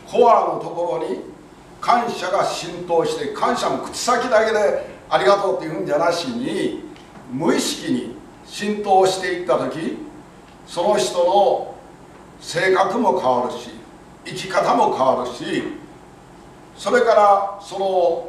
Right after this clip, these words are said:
地域社会が変わっていく、国が変わっていく、人類社会が変わっていくということがあるんですね。だから今までの、あの、宗教はいろんな、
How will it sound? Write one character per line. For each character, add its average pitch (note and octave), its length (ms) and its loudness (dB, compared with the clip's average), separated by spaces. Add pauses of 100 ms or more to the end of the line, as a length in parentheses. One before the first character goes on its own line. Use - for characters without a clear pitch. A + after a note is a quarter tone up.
(140)
地 F3 220 -2
域 B2+ 80 0
社 F3 200 0
会 E3 200 4
が D3+ 100 2
変 - 100 -4
わ D3+ 320 0
っ D3 40 -8
て C3+ 60 -4
い B2 120 -4
く、 C3 360 -8 (200)
国 A#3 180 0
が F#3 240 4
変 - 100 0
わ C3+ 300 -2
っ A#2+ 60 -12
て A#2 40 -12
い A#2 120 -12
く、 A#2 280 -12 (880)
人 A#3 240 2
類 A3 160 6
社 G3+ 160 4
会 F#3 220 0
が D#3 180 0
変 C#3+ 80 -4
わ D3 240 0
っ - 20 -12
て D3+ 100 -6
い - 60 -6
く - 80 -14
と E3 120 -12
い C3+ 60 -4
う B2 100 -6
こ - 60 -8
と G#2+ 100 -8
が A2 240 -6 (140)
あ C3+ 100 -4
る B2+ 100 0
ん - 80 2
で - 80 -4
す - 200 -14
ね。 G#2 280 -8 (380)
だ - 120 2
か F#3 100 4
ら F3 160 4
今 A3+ 200 2
ま A3 120 6
で G3 100 2
の、 D#3+ 460 0 (420)
あ C#3 40 -2
の、 D3+ 320 0
宗 F#3 300 -6
教 F3 200 0
は - 340 2
い G3 40 0
ろ G3+ 300 -2
ん G#3 40 -8
な、 F#3 500 4